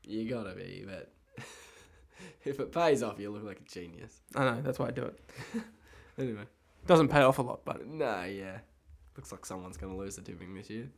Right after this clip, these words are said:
Speaker 2: It's all right.
Speaker 1: <laughs> Still got a couple months. You'll be able to catch me up. Anyway, keep going. We'll tell you the scores in a sec.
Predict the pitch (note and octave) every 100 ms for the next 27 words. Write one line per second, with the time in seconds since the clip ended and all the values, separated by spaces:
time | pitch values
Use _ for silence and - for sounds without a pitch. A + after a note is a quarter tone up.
0 | _ _ _ _ _ _ - - - D3
1 | G3+ - - F#3 - C4+ - D4 - -
2 | - - - _ _ - C#4+ A#2 - B2
3 | A2+ A#2+ D#3 A3 - - _ _ _ _
4 | _ - G3+ C3+ G2+ - A#2 - A#2 G#3+
5 | - _ _ _ _ _ _ - A#2 G#2
6 | B2+ D#3 A#2 A2+ A2+ C#3 C#3+ D3 C#3 A#2
7 | G2+ - G2+ G2 G2 F#2+ G2